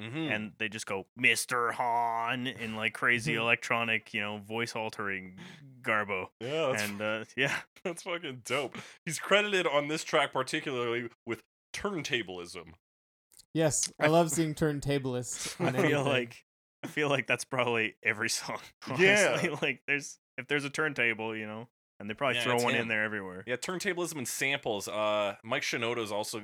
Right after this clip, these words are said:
Speaker 1: credited with samples on this, and I believe piano?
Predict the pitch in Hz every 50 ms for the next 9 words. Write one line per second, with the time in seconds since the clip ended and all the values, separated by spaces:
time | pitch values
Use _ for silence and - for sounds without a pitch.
0 | - _ - - - 110 101 101 98 95 95 - - 110 104 104 101 - 107 104
1 | 98 98 95 95 92 - 85 90 87 - 101 101 95 _ - - - 98 90 85
2 | 87 - -